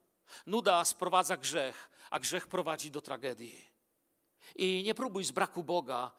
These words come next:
budować kościoła po swojemu, bo z tego będzie kolejny złoty cielec. Pamiętajmy, po czyjej stoimy stronie. Bóg nigdy nie pójdzie na kompromis z metodami tego świata. To się zawsze kończyło albo sektą, albo złotym cielcem.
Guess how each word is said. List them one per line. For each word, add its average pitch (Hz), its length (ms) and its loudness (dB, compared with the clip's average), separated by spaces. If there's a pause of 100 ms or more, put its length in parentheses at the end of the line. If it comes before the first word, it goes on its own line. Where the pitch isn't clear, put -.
(220)
budować 170 400 0
kościoła 175 480 -2
po 160 140 -10
swojemu, 139 600 -4 (420)
bo 156 80 -4
z - 80 0
tego 180 180 0
będzie 165 200 0
kolejny 175 420 -2
złoty 143 320 -8
cielec. 127 520 -10 (1400)
Pamiętajmy, 208 580 -4
po 175 120 -6
czyjej 202 320 -2
stoimy 170 380 -6
stronie. 131 540 -8 (340)
Bóg 170 140 -2
nigdy 196 380 0
nie 208 120 0
pójdzie 175 360 -6
na 160 80 -4
kompromis 156 600 -2
z 135 40 -2
metodami 143 500 -8
tego 143 220 -6
świata. 123 500 -4 (240)
To 180 100 0
się 185 160 0
zawsze 196 380 0
kończyło 180 420 2
albo 165 200 0
sektą, 208 540 0 (540)
albo 165 260 2
złotym 156 340 -2
cielcem. 127 560 -4